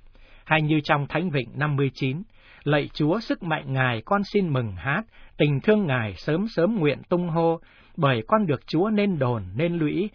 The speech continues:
trốn con nương mình trong buổi gian truân." Ở đây chúng ta có sự chắc chắn, được nhận lời và lời hứa tạ ơn. Việc tạ ơn sẽ đồng hành với những người được ân huệ suốt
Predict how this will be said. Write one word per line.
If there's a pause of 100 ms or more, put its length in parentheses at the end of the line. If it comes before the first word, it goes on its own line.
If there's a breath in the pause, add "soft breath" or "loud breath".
(220 soft breath)
trốn
con
nương
mình
trong
buổi
gian
truân." (920 soft breath)
Ở
đây
chúng
ta
có
sự
chắc
chắn, (200)
được
nhận
lời (100)
và
lời
hứa
tạ
ơn. (440 soft breath)
Việc
tạ
ơn
sẽ
đồng
hành
với
những
người
được
ân
huệ
suốt